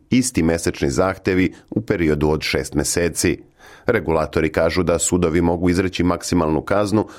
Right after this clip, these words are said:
u slučajevima kada su kršenja sistemska ili se ponavljaju. Ministarka komunikacije Anika Wells rekla je da vlada očekuje da platforme pažljivo, ali dosledno sprovode provere starosti korisnika.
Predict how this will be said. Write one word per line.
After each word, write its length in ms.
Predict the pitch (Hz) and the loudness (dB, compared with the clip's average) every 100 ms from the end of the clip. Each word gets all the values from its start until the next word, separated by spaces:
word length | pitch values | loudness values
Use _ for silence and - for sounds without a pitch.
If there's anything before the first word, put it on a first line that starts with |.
| - | -4
u 100 | 143 | -4
slučajevima 600 | - 95 92 87 87 82 | -2 0 2 2 4 2
kada 240 | - 82 | 0 0
su 200 | 80 82 | 0 -2
kršenja 480 | 78 80 71 67 53 | -2 -2 0 -2 -2
sistemska 720 | - 107 101 101 92 - 98 - - - | 0 0 2 -2 -2 0 -2 -2 -10 -6
ili 240 | - 82 76 | 0 2 2
se 200 | - 76 | 0 -2
ponavljaju. 800 | - 80 80 80 82 82 82 73 - _ - - - | -2 -2 -2 -2 0 2 2 0 -4 _ -20 -20 0
Ministarka 560 | 95 76 - 73 - | 2 2 0 -2 -2
komunikacije 720 | 71 78 73 71 82 80 - 76 | -2 -2 0 0 0 -2 0 0
Anika 360 | 76 71 64 | 0 -2 0
Wells 360 | 85 92 90 90 | 2 2 2 0
rekla 260 | 90 - | 0 2
je 60 | 85 | 0
da 100 | 95 | 2
vlada 340 | 92 85 82 | 2 0 2
očekuje 520 | 76 - 85 - 82 78 | 0 2 -2 2 2 2
da 160 | 76 | 0
platforme 680 | - 85 82 - 82 76 62 | -2 -2 -2 -2 -2 0 -2
pažljivo, 680 | - 95 95 104 95 98 - - | -2 -2 0 0 2 0 -2 -16
ali 240 | - 151 127 | -8 -4 0
dosledno 560 | 92 95 - 90 82 | 2 0 0 0 2
sprovode 680 | 76 - 82 80 82 78 80 | 0 -2 0 2 0 2 0
provere 480 | - 76 76 76 73 | 0 -4 0 2 2
starosti 540 | - - 67 67 - | -2 -4 -2 -4 -4
korisnika. 720 | - 85 82 78 82 78 87 | -2 0 0 -2 -4 -4 -4